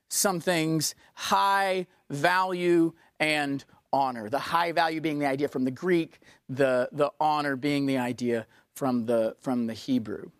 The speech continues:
It's to say that this thing that I'm giving glory to, this is no mere bauble. This is a, a weighty thing. It is to say that something is the, the sort of the greatest of the great.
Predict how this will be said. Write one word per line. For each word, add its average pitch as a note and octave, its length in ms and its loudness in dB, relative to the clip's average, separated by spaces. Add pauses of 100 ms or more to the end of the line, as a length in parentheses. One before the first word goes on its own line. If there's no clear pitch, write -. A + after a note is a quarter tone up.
(140)
It's E3+ 160 0
to F3+ 120 2
say F#3+ 260 4
that D3+ 220 -2 (140)
this F#3 460 2
thing B3 640 2 (200)
that F3+ 120 4
I'm F#3 160 0
giving E3+ 340 0
glory A3+ 600 4
to, E3 300 4 (300)
this A#3+ 380 4
is A3+ 420 4
no F3+ 480 2 (240)
mere F3 500 4 (200)
bauble. D#3 500 2
This D3+ 180 -2
is D#3+ 140 0
a, D3+ 140 4 (160)
a F3 120 6
weighty F3+ 960 2 (260)
thing. E3 260 2
It E3 120 2
is F3+ 300 2
to G#3+ 100 4
say A3+ 180 6
that G3 60 -2
something G#3 180 0
is E3+ 140 0
the, F#3 120 2
the F3+ 280 2
sort G#3 200 2
of F3+ 40 -6
the F#3 100 2
greatest G#3+ 600 2
of F3 140 0
the F3 80 0
great. E3+ 540 -2